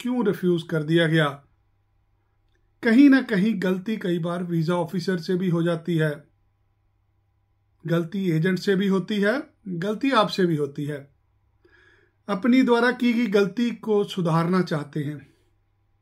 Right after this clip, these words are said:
एक बार अगर वीज़ा रिफ्यूज हो गया, कोई दुनिया ख़त्म नहीं हो गई आपकी,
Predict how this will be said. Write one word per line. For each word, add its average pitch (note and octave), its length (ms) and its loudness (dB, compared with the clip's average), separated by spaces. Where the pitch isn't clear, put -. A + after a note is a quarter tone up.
एक F#3 220 -2
बार F#3+ 160 -2
अगर F#3 180 -2
वीज़ा F3 300 -2
रिफ्यूज F3+ 420 -6
हो D#3+ 120 -2
गया, F3 200 -4
कोई F#3+ 180 -6
दुनिया G3 320 -2
ख़त्म G3 300 -4
नहीं G3+ 200 -2
हो E3+ 120 0
गई D#3+ 160 -2
आपकी, D#3 380 -6